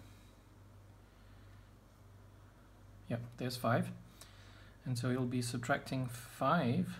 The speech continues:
from, uh, seven, which is two. And, uh, so, uh, that also is not zero, and so seven should,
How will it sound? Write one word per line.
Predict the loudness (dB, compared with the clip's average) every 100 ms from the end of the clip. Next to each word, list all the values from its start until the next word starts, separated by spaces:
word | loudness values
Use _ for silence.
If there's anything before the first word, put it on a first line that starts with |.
| -12
from, | -6 0 4 4
uh, | 4 0 -6 -6
seven, | -4 -2 0 -2 -2
which | -6 -8
is | -8 -8
two. | 2 4 4 -4 -16 -20 -20 -20 -20 -20 -20 -6
And, | 0 0 0
uh, |
so, | -4 -6
uh, | -4 -4 -4
that | -4 -4 -2
also | -2 -2
is | -4 -2
not | 0 0
zero, | 0 0 0
and | 0 2
so | 2
seven | 2 2 4 4 4 2
should, | 0 -4 -4